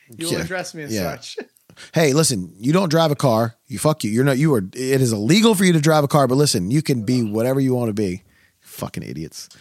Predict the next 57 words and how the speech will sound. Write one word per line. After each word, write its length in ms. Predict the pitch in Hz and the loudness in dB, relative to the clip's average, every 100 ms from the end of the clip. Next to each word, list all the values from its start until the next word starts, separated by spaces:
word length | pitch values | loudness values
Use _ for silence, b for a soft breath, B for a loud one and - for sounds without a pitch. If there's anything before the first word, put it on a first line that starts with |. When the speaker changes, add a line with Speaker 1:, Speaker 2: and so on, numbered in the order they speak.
| B B | B B
Speaker 2:
Um, 360 | - 143 131 101 - B B B - _ B B B _ - 85 | -2 0 0 -4 -10 B B B -20 _ B B B _ -18 -8
fuck 220 | - 120 | -4 -4
these 140 | 92 82 | -4 -6
people, 200 | 87 78 | -6 -6
man. 240 | 85 90 B B | -6 -8 B B
Uh, 260 | 147 139 127 b b | 2 2 2 b b
anyway, 300 | 202 165 101 | 0 0 0
I 120 | 104 | 0
may 140 | 160 175 | 2 4
have 160 | 170 | 2
a 40 | 147 | 2
girl. 220 | 131 113 | 2 2
I 100 | 104 | 2
don't 120 | 113 | 0
know. 180 | 107 87 92 | 0 0 -2
We'll 180 | 113 123 | 0 0
see 200 | - 113 | 2 2
one 180 | 113 | 2
day 140 | 101 92 | 2 2
whenever 260 | 95 101 | 2 2
he 80 | 107 | 0
decides 380 | 104 98 101 101 | 0 0 0 0
what 80 | 104 | 0
he 40 | |
wants 180 | 98 92 | 0 -2
to 100 | - | -2
be. 160 | 101 87 B - | -4 -6 B -6
But 80 | 170 | 0
yeah, 100 | 170 | 0
this 240 | 165 - | 0 -4
was 140 | 233 208 | -4 -4
the 80 | |
girl. 400 | 143 139 143 120 123 | -4 -2 -2 -2 -4
This 180 | 160 226 | -4 -2
was 120 | 185 | -2
the 80 | 160 | -2
girl 240 | 127 107 | -2 -2
try. 460 | - 87 78 110 139 | -2 -2 -2 -4 -6
This 180 | 101 110 | -6 -4
was 100 | 139 | -4
the, 340 | 131 127 117 65 | -2 -2 -2 -4
this 220 | 110 - | -6 -4
is, 100 | 123 | -6
and 120 | 110 135 | -4 -2
then, 180 | 147 | -2
and 140 | 131 143 | -4 -4
that's 180 | 151 190 | -2 -4
it. 140 | 190 | -8
I'm 160 | 113 123 | -8 -10
done. 240 | 151 170 _ _ | -12 -14 _ _
I 120 | 92 | -16
got 140 | 107 - | -16 -16
three. 340 | - 131 147 | -10 -6 -4
I'm 160 | 120 135 | -4 -8
three 300 | - 143 160 | -8 -4 -2
and 80 | 151 | -2
out. 240 | 113 - | -4 -10